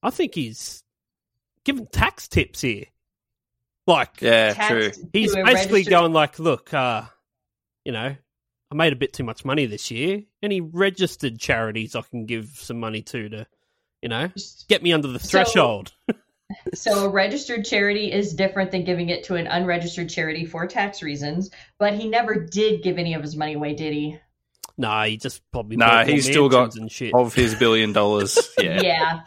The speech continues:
Speaker 3: He's,
Speaker 1: Yeah.
Speaker 3: he's really not giving shit away. So, and, and then you have to ask, you're assuming that he wants to give money away. Maybe he wants to give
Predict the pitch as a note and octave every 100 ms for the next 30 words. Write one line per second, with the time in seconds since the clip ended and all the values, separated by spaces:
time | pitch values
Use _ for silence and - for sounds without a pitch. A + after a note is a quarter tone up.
0 | _ _ _ - A3+ A3 - C4 B3+ G#3
1 | G3 G3 F#3+ F#3 F3 F3 F#3 F3 F3 E3+
2 | F3+ E3 E3 D#3+ E3 - - - _ _
3 | _ _ - - F3+ F3+ E3+ E3+ - G#3
4 | - G#3+ F3+ C#4 C#4+ D4+ A#3 - G#3 G#3
5 | - - F#3 G3 F3+ F3+ - C#4+ A#3 F3
6 | F3+ E3+ F3+ F3 F3 E3+ E3 D3+ D#3 F3
7 | A3+ F3+ D3+ C#3+ D3 D3 D#3+ F3 F3 E3+
8 | E3+ F#3 F3 E3